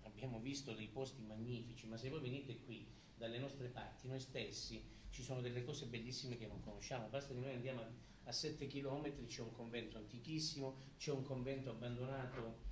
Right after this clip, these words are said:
di cui Antonio, che è qui presente, ha parlato e ha raccontato recentemente. E lo stesso vale per le zone limitrofe. Se io domando ad alcuni dei nostri residenti del castello di Castiglione,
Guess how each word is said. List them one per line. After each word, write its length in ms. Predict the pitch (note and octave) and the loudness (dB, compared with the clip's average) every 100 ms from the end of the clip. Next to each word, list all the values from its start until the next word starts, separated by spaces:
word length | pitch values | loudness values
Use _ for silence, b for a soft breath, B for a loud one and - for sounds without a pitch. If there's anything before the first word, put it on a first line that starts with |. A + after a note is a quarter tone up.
| B B B B | B B B B
di 240 | A#2+ A#2+ | -2 -2
cui 400 | A#2+ B2 A#2 A2+ - B B B - | 2 2 2 0 -4 B B B -2
Antonio, 880 | B2 B2 C#3 C#3 C#3 B2+ A#2 A#2 - - - | 2 2 6 6 6 6 4 4 -2 0 2
che 120 | A#2 | 2
è 60 | |
qui 140 | - C3+ | 2 2
presente, 960 | A#2 A2+ B2+ B2+ A#2+ B2 A2 G#2 - - - | 2 2 4 4 2 2 0 0 -8 -10 -2
ha 100 | B2+ | -2
parlato 560 | - B2+ B2 C3 C3 | 2 0 4 4 4
e 40 | A#2+ | 0
ha 60 | |
raccontato 600 | A#2+ - A#2+ A#2 C3 B2+ | -2 -2 -4 0 0 0
recentemente. 1000 | A2+ - A#2 A2+ C#3 C#3 A#2 - A2+ - - B B B B B - | -4 -2 -4 -2 0 2 0 -4 -8 -10 -14 B B B B B 4
E 120 | E3+ | 6
lo 120 | E3+ E3+ | 8 8
stesso 420 | A3+ A#3 - C3+ | 8 8 6 6
vale 540 | C3+ D#3 D#3 B2+ - | 8 8 8 6 4
per 160 | - A#2+ | 2 2
le 160 | A#2+ A#2+ | 2 2
zone 240 | A#2+ A2+ | 2 4
limitrofe. 720 | A#2+ E3 B2+ - - G2 - - | 4 4 4 2 -6 -8 -8 -6
Se 180 | - D3+ | 0 6
io 140 | C#3+ | 6
domando 800 | C#3 C3 D3 D3 C3 B2 B2 - - - - - - - - | 6 6 8 8 6 2 2 -4 -10 -12 -16 -16 -16 -14 -8
ad 180 | B2+ A#2 | -2 2
alcuni 400 | A#2+ - E3 D3+ | 2 2 2 4
dei 160 | B2 B2 | 4 4
nostri 280 | D3 - B2+ | 2 0 0
residenti 760 | B2 C#3 C#3 - - - A2 - | 0 2 2 2 -4 -8 -8 -4
del 240 | A2+ A#2+ | 0 0
castello 480 | - C3 - E3 C3+ | 2 0 2 2 4
di 120 | A#2+ | 0
Castiglione, 840 | A#2+ B2+ - B2 B2+ A2+ G2+ A2 | 0 -2 0 2 4 4 2 -2